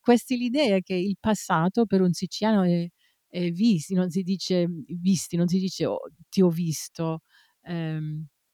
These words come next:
feci, no? Io f-, no, no, non dico ho fatto, io feci, feci. Parliamo nel, con sem-, con, eh, passato, passato remoto, incredibile.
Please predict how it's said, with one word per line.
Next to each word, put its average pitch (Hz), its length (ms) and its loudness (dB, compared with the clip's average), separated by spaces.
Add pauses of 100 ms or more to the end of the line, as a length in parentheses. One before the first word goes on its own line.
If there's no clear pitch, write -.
(520)
feci, 170 720 0
no? 170 540 -2
Io 185 200 2
f-, 147 260 -8
no, 185 200 -4
no, 175 320 -2
non 202 200 4
dico 196 360 0
ho 175 160 6
fatto, 147 440 -4 (260)
io 208 100 2
feci, 156 560 0
feci. 156 400 -6 (500)
Parliamo 214 480 4
nel, 190 560 0
con 180 200 2
sem-, 202 280 0
con, 175 260 2
eh, 160 420 -2
passato, 180 720 4
passato 196 380 2
remoto, 151 840 6 (120)
incredibile. 156 920 -2